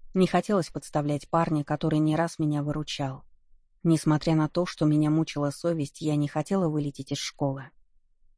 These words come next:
Если меня исключат, Сину это не вернёт. Единственное, что я могла сделать для соседки —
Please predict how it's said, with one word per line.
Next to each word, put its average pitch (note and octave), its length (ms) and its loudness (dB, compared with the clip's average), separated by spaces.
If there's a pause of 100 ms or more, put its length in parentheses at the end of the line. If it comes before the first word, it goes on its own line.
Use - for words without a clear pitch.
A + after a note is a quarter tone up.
(120)
Если F#3 360 0
меня D#3+ 360 4
исключат, D3 600 -6
Сину D3+ 380 0
это C#3+ 140 -4
не D3 160 0
вернёт. D3 500 -4 (600)
Единственное, E3+ 600 2
что - 180 -2
я D#3 160 2
могла D3 340 2
сделать D#3+ 360 -2
для D3 140 -4
соседки — - 720 -10